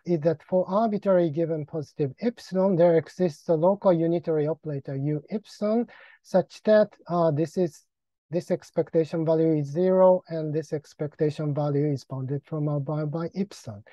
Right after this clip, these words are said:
And this is local and acts near the edge of Z plus. Okay. And what does this mean?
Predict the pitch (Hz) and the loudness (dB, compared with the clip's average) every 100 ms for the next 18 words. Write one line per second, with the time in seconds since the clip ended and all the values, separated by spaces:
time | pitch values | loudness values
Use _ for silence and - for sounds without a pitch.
0 | - - - - 180 170 185 202 175 147 | -20 -20 -20 -2 2 4 4 2 2 2
1 | 170 196 196 208 208 175 180 170 160 165 | 2 2 6 6 6 4 0 0 -2 -6
2 | - - 160 165 175 165 143 139 156 156 | -8 -10 -4 0 2 0 -4 -8 -6 -8
3 | - 131 117 - 101 - - _ _ - | -8 -10 -10 -14 -18 -18 -20 _ _ -20
4 | 104 - _ - _ 202 208 190 165 175 | -20 -20 _ -20 _ 2 6 6 6 4
5 | 135 156 156 214 254 208 123 | 4 2 0 -2 0 2 0